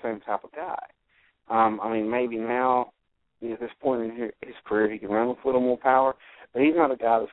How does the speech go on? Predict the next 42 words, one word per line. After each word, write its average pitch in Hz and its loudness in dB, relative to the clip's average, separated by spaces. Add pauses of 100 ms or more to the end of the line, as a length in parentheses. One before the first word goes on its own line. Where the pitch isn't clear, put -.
gonna, 101 -2 (280)
you 110 -8
know, 101 0
fall 123 4
into 113 -8
the 107 -8
pile 104 0
and, 104 -10
and 104 -12
just 95 -12 (200)
pick - -16
up 110 -4
yards 98 0 (100)
by 95 -2 (120)
turning 92 -6
his 98 -20
legs. 127 -2
He's 101 -12
a 95 -18
guy 98 0
that, 90 -6 (640)
um, 73 -8 (260)
you 110 -10
know, 104 -8
he 110 -12
can, - -16 (260)
he 113 -8
can 104 -2
make 123 2 (260)
things 117 0
happen 107 0 (360)
when 107 -8
there's 95 -10
a, 98 -8 (120)
when 107 -4
there's 95 -6
a 85 -14 (140)
seam 113 -2
or 107 -4
something 101 -10
there, 98 2
but 92 -6